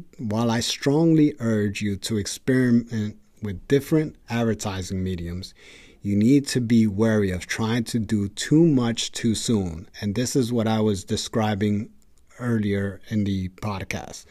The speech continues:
where you'll get, you'll get phone calls and people trying to get you to do this and this and this and that. And you'll try to do, you'll become overwhelmed. You'll try to do so much and not stick to the one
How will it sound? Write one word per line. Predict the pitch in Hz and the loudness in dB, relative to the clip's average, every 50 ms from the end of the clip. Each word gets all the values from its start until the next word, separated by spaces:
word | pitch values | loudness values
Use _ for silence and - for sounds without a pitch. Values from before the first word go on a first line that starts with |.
| - - - - - - - | -20 -20 -20 -20 -20 -18 -4
where | - 110 110 107 104 104 101 104 | 0 2 4 4 4 2 0 -2
you'll | 95 - 117 110 113 120 117 | -4 -2 0 2 4 4 4
get, | 110 127 123 120 113 113 107 - - - - - - - - - - - - - - - - - - - - - - - - - - - - _ - - - | 2 2 4 4 2 2 -2 -6 -12 -20 -20 -20 -20 -20 -20 -20 -20 -20 -20 -20 -20 -20 -20 -20 -20 -20 -20 -20 -20 -20 -20 -20 -20 -20 -20 _ -20 -10 -4
you'll | 120 113 117 | -2 0 0
get | 117 113 113 113 107 - | 0 0 0 0 0 -2
phone | - 143 139 139 139 123 | -2 0 2 2 2 0
calls | - - 135 127 123 123 127 127 113 113 | -2 -4 -4 -2 0 0 0 0 0 -2
and | 101 95 | -4 -4
people | - - 139 131 127 120 117 110 107 | -2 -2 -2 -2 0 -2 -2 -2 -4
trying | - - - 120 113 117 110 | -6 -8 -6 -4 -4 -4 -4
to | - 117 | -4 -2
get | 104 117 113 107 - - | 0 0 -2 -2 -4 -8
you | 107 | -8
to | - - 104 | -8 -10 -10
do | 98 101 101 | -6 -6 -4
this | 95 104 131 151 147 - - | 0 4 4 4 4 2 -4
and | 98 92 98 | -4 -4 -4
this | 123 117 - - | -4 -6 -6 -6
and | 107 104 113 | -4 -2 -2
this | 120 113 - - | -2 -2 -4 -4
and | 110 110 | -2 -2
that. | 127 135 - - - - - - - _ | -2 -2 -4 -8 -16 -20 -20 -20 -20 _
And | - 190 | -6 -2
you'll | - 117 - | -2 -2 -2
try | - - - - 117 120 120 | -2 -4 -4 -2 -2 0 2
to | 120 117 | 2 2
do, | 107 104 120 113 113 110 - - | 2 2 2 0 0 0 -4 -4
you'll | 120 113 120 | 0 0 2
become | 113 127 120 - - 139 135 123 | 2 2 0 0 2 2 4 4
overwhelmed. | 120 117 107 101 107 104 107 117 113 107 90 | 4 2 2 2 2 4 4 4 4 2 0
You'll | 87 98 101 | -2 -4 -6
try | - - 117 110 117 | -6 -6 -6 -4 -2
to | 113 107 | -4 -4
do | 95 113 113 104 | 0 0 -2 -2
so | - - - - 139 135 143 | -2 -6 -4 0 2 2 4
much | 139 131 131 139 139 135 - - - - - - - - - - _ | 4 2 2 2 0 -2 -6 -10 -12 -16 -20 -20 -20 -20 -20 -18 _
and | - 104 101 104 104 107 | -4 -2 0 2 2 2
not | 110 110 113 117 | 2 2 0 -4
stick | - - - 120 104 95 | -6 -4 0 0 0 0
to | - - 113 | -2 -4 -2
the | 95 101 92 | -2 -2 -2
one | 90 92 95 104 110 110 110 110 113 | -2 0 2 4 4 6 4 4 2